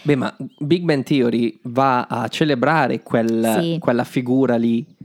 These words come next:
Speaker 1: del nerd che riconosce,
Speaker 2: Esatto,
Speaker 1: no?
Speaker 2: esattamente.
Speaker 1: Che prima va a celebrare, quindi è partita prima, c'era prima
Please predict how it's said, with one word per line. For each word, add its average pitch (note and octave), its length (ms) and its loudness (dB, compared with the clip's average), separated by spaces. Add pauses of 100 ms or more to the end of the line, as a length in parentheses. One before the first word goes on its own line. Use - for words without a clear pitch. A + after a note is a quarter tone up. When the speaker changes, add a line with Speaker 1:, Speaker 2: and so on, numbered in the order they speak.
(240)
Speaker 1:
del A#2+ 260 -2
nerd A#2 520 0
che - 260 -4 (100)
riconosce, C3+ 920 0
Speaker 2:
Esatto, D3+ 720 -4
Speaker 1:
no? A3+ 160 0
Speaker 2:
esattamente. E3+ 720 -2 (500)
Speaker 1:
Che - 140 0
prima A3 300 0
va D3 220 0
a B2+ 120 -4
celebrare, F3 580 2
quindi E3+ 440 -2 (100)
è D#3+ 120 2
partita D#3+ 480 0
prima, D3+ 480 0
c'era C#3+ 300 0
prima D#3 560 0